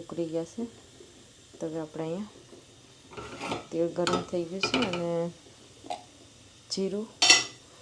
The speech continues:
બાર બાર નથી, એમ જ તેલમાં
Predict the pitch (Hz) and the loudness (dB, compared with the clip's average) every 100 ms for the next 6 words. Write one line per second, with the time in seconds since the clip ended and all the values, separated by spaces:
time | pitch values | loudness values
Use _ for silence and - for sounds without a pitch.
0 | - - 180 175 180 170 175 175 254 269 | -18 0 2 4 2 0 0 0 2 2
1 | 269 - - - - - - - - 180 | -2 -14 -18 -16 -16 -16 -20 -12 -4 -2
2 | 180 - - 175 170 202 | -2 -2 2 2 2 -4